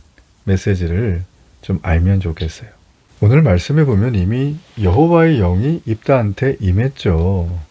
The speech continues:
그러니까 이 얘기는 하나님이 지금 위기에 빠진 이스라엘을 구원할 능력을 그에게 주셨어요. 자, 근데 입다가 벼랑간 지금 맹세를 한다는 거예요. 소원을 하는 거죠. 어, 뭐 그런 거예요.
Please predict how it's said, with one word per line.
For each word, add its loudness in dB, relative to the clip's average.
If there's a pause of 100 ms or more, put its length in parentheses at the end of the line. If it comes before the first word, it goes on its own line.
(380)
그러니까 -8 (100)
이 4
얘기는 0
하나님이 0 (600)
지금 -4
위기에 2
빠진 0
이스라엘을 0
구원할 0
능력을 0
그에게 -2
주셨어요. -4 (720)
자, -2
근데 2
입다가 0 (960)
벼랑간 4
지금 -6
맹세를 2
한다는 -2
거예요. -2 (260)
소원을 0
하는 0
거죠. -2 (1040)
어, -2 (100)
뭐 2
그런 6
거예요. 0